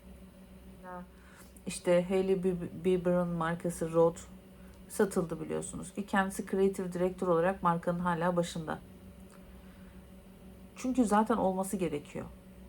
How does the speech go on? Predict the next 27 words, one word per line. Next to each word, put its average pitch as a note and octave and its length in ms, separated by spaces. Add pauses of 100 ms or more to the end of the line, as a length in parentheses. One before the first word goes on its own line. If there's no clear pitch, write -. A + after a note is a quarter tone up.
(160)
Yaratıcısı G#3 640
o G3+ 100
çünkü. - 400 (640)
Fikirleri G#3 520
bulan F#3+ 260
o. D#3+ 120 (840)
Onun G#3+ 260
yine A3+ 200
orada G3+ 280
olması F3+ 360
gerekiyor. D3 500 (840)
İşte A3 280
bu B3 80
konuya A3 640
şirketlerin G#3 640
de G3 100
dikkat G3 300
etmesi F#3+ 380
çok F#3+ 240
önemli. D3 400 (840)
Yaratıcı G3 460
insanları G3 540
böyle G3 180
el F#3+ 180
üstünde F#3 320
tutması F3 440
gerekiyor. D3 480